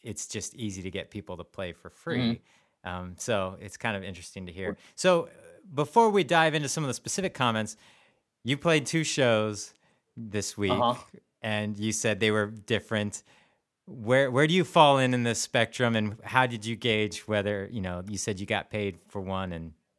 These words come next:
Speaker 1: not
Speaker 2: Well,
Speaker 1: for another?
Speaker 2: I mean, honestly, I'm at a point in my music making life where I, I have no guiding theory. I just sort of,
Speaker 1: <laughs>
Speaker 2: I'm not making a whole lot of live music, so when I do, I'm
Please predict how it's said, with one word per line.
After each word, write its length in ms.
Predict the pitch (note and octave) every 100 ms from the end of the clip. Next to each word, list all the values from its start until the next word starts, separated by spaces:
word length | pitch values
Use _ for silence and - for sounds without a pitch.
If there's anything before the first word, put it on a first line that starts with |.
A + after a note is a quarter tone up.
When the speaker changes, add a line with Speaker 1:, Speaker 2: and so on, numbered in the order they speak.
| _
Speaker 1:
not 220 | G2+ F2 F2+
Speaker 2:
Well, 220 | D#3+ D3+
Speaker 1:
for 40 |
another? 280 | D#2+ D#2+ -
Speaker 2:
I 60 | D3
mean, 200 | D#3 D#3
honestly, 480 | C#3+ D#3 D#3+ - D#3+
I'm 140 | C#3
at 100 | B2+ A#2+
a 40 |
point 340 | - B2 A#2+
in 80 | A2
my 100 | A2+
music 380 | G#2+ A2 G#2+ G#2+
making 320 | G#2+ G#2+ G#2
life 300 | G2+ G#2 G2+ A2
where 180 | G2+
I, 140 | G2+ G2 G2 _
I 140 | - G#2+
have 240 | A#2 G#2+
no 300 | G#2 G#2 G2+
guiding 520 | F#2+ G2+ G2 G2 G2
theory. 560 | F#2 - G#2 G#2 G#2+ G#2
I 120 | - G2+
just 240 | G#2+ A2
sort 160 | A2+ G#2+
of, 180 | G2 - - - -
Speaker 1:
<laughs> 280 | - -
Speaker 2:
I'm 200 | D#3+ B2+
not 240 | C#3+ C#3 C3
making 360 | C3+ C3+ C3+
a 60 | A#2
whole 280 | B2 C#3 C3+
lot 200 | C3 B2+
of 80 | B2
live 220 | B2 A#2+
music, 380 | B2 A#2+ B2 A#2+
so 340 | A#2+ A2+ A#2
when 160 | A#2 A2+
I 80 | A2
do, 320 | G#2 A2+ A2+
I'm 200 | A2 A2+